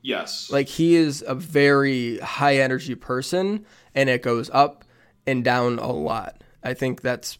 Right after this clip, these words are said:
Speaker 2: pretty fair to say just about him in terms of how he's feeling. And you could, like, you could see it, like, hey, Gabe is absolutely confident, feeling awesome <laughs> right now, feeling good about his chances tonight,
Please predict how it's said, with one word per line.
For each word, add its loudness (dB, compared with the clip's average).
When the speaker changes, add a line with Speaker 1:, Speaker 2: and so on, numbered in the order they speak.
Speaker 2:
pretty -2
fair -2
to -6
say -6
just -10
about -4
him 0
in -8
terms -6
of -10
how -2
he's -6
feeling. -4
And -4
you -2
could, -8
like, -4
you -4
could -2
see -4
it, -6
like, -14
hey, 2
Gabe 4
is -2
absolutely 2
confident, 0
feeling 0
awesome 0
<laughs> -2
right 0
now, 2
feeling 4
good 8
about 4
his -2
chances -6
tonight, -14